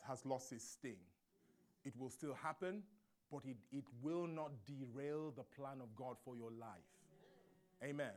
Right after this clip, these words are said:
It will not derail the plan of God for your life. Okay? The second thing is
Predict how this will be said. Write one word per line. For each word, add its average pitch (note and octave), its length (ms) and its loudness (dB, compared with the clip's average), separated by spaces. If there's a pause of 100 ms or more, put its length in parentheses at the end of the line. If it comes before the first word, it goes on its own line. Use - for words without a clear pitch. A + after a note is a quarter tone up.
(120)
It C#3 180 0
will D#3+ 140 6
not D3+ 240 4
derail C#3 340 2
the B2+ 100 -2
plan C3 260 -2
of A2+ 120 -2
God B2 220 0
for A#2+ 80 -4
your A2+ 120 -2
life. G#2 120 0 (580)
Okay? D#3+ 320 4
The B2 80 -10
second D#3+ 340 2
thing F#3 240 4 (100)
is C#3+ 400 4